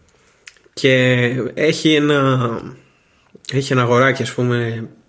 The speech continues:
δύο περίπου ετών, έχει μπει στο δεύτερο έτος μάλλον, δεν είναι δύο ετών. Και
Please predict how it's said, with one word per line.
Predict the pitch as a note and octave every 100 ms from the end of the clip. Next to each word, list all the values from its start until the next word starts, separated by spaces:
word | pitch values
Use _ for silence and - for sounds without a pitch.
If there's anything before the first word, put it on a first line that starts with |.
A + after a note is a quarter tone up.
| _ C3
δύο | C3+ C3+
περίπου | A#2+ B2 B2 B2
ετών, | A#2+ A#2+ C3+ B2+
έχει | B2
μπει | C3
στο | C3 C3+
δεύτερο | D3 C#3 A#2+
έτος | A#2+
μάλλον, | B2 A#2 B2
δεν | B2+ B2
είναι | A#2+
δύο |
ετών. | A#2+ - C#3+ - - - - - - - _ _
Και | - D3